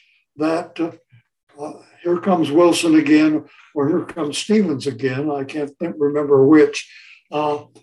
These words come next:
apparently, they were coming far too often to, to see Lincoln far, uh, more frequently than what he wanted. And, uh,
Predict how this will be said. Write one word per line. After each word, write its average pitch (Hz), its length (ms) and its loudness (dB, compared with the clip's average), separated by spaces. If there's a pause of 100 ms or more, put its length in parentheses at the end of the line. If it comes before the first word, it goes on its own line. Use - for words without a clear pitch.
(340)
apparently, 190 840 2 (140)
they 180 280 2
were 160 360 2 (380)
coming 190 380 2
far 208 360 2
too 202 300 2
often 190 460 -4
to, - 220 -10 (280)
to 165 120 -2
see 175 240 2
Lincoln 175 540 0 (300)
far, 175 380 0 (280)
uh, 156 180 -2
more 160 300 0
frequently 151 540 2
than 143 200 2
what 147 120 2
he 147 100 4
wanted. 131 440 -4 (600)
And, 190 440 4
uh, 190 240 0